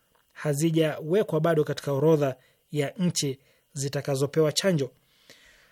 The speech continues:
Hayo yanajiri katika hali ambayo hivi karibuni Rais wa Jamhuri ya Muungano wa Tanzania, John Pombe Magufuli,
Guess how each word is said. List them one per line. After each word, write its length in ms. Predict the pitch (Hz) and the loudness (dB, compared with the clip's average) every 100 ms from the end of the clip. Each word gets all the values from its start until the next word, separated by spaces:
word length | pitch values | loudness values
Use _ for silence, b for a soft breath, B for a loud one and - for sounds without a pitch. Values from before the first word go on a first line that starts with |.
| b b | b b
Hayo 480 | - 220 226 220 185 | 2 6 8 8 6
yanajiri 380 | 196 196 196 | 4 6 6
katika 260 | 185 175 175 | 4 0 2
hali 200 | 170 170 | 4 4
ambayo 420 | 165 165 190 190 | 4 4 4 4
hivi 200 | 175 180 | 4 2
karibuni 480 | 175 160 147 143 131 | 4 4 4 2 2
Rais 260 | 151 165 170 | 0 0 0
wa 60 | |
Jamhuri 320 | 156 139 156 | 0 0 2
ya 60 | 151 | 2
Muungano 340 | 151 156 156 | 2 2 2
wa 60 | 147 | 0
Tanzania, 580 | 147 147 147 165 185 165 | -2 0 0 0 0 0
John 340 | 139 165 143 123 | 2 2 0 -4
Pombe 220 | 160 151 | -2 0
Magufuli, 520 | 147 143 - 196 143 | 0 0 6 6 6